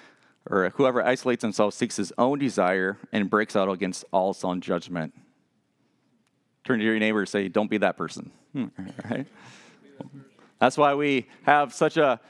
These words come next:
strong reinforcement of, like, do life together, right? How many one another's are in scriptures? The best part you can do that is in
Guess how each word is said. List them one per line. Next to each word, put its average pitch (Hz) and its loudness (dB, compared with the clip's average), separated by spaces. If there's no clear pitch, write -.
strong 160 2
reinforcement 160 2
of, 147 2
like, 143 0
do 170 4
life 170 2
together, 143 2
right? 123 4
How 139 4
many 165 2
one 160 4
another's 160 2
are 156 2
in 151 -2
scriptures? 113 0
The 113 2
best 147 4
part 156 2
you 147 -4
can 160 0
do 160 4
that 156 2
is 156 4
in 175 2